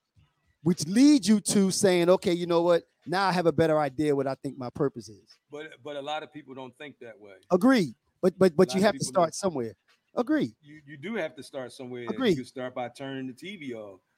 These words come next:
Speaker 1: Okay.
Speaker 2: You can start by picking up a book.
Speaker 1: Mm-hmm.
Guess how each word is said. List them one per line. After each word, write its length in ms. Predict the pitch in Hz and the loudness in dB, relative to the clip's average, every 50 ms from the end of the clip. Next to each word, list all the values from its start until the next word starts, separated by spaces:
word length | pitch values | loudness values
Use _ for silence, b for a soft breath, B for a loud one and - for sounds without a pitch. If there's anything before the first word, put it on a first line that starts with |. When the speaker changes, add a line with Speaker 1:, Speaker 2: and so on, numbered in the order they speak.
| _ _ _ - | _ _ _ -4
Speaker 1:
Okay. 220 | 180 240 - - 254 | -4 -4 -2 -2 -4
Speaker 2:
You 60 | 254 | -4
can 80 | 151 135 | -6 -8
start 280 | - - 143 143 135 | -4 -4 -2 -2 -2
by 120 | 139 135 135 | -2 -6 -6
picking 320 | - - 156 - 151 143 | -4 -8 -8 -6 -6 -6
up 120 | 147 147 - | -6 -8 -8
a 60 | 143 | -14
book. 360 | 117 - 151 190 196 143 - _ _ _ _ _ _ - | -10 -6 -4 -4 -4 -6 -10 _ _ _ _ _ _ -12
Speaker 1:
Mm-hmm. 240 | 135 131 139 165 | -10 -6 -6 -6